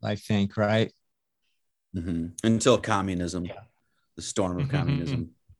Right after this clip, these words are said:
Speaker 1: Oh, uh, horrible. You know, when we were there, you know, we raised our family there, as you know, and we're there for years and years.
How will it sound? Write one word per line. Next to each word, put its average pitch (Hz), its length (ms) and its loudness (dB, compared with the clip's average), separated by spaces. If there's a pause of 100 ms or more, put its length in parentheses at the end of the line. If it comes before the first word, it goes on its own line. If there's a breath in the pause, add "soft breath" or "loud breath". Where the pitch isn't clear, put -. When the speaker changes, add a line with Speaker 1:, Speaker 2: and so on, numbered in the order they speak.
(380)
Speaker 1:
Oh, 202 260 10
uh, 180 320 10
horrible. 185 600 10
You 156 140 8
know, 175 180 10
when 156 200 6
we 170 120 8
were 190 120 8
there, 147 180 8
you 151 100 4
know, 165 120 4
we 143 100 4
raised 143 320 2
our 131 80 2
family 139 420 0
there, 117 160 2
as 113 160 -2
you 123 120 2
know, 120 220 2
and 120 140 0
we're 113 120 0
there 120 180 0
for 120 120 -8
years 120 360 0
and 117 140 2
years. 123 440 2